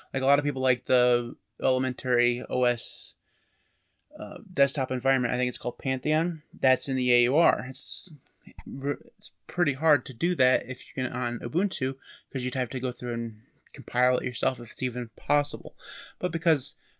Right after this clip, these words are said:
the A U R has this single place where people can put those binaries, and it's easy for users to build them. It allows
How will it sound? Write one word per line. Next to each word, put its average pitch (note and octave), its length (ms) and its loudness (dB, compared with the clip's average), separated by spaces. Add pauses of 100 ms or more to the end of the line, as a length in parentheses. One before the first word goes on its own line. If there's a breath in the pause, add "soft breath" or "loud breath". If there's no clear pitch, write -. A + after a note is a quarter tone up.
(120)
the C#3 100 2
A C3+ 120 4
U C3 160 2
R C3 140 4
has B2 300 2
this - 400 -10 (220)
single C#3 360 0
place B2 640 0 (140)
where B2 240 -6 (160)
people C3 220 -2
can - 160 -12
put C#3 180 -8
those C3+ 180 0
binaries, C3 680 -2 (320 loud breath)
and C3 100 0
it's - 140 -4
easy B2+ 240 -2
for B2+ 260 -2
users B2 360 -6
to C3 100 -4
build F3 220 0
them. C3 240 0 (800 loud breath)
It C#3 100 -2
allows B2+ 840 -2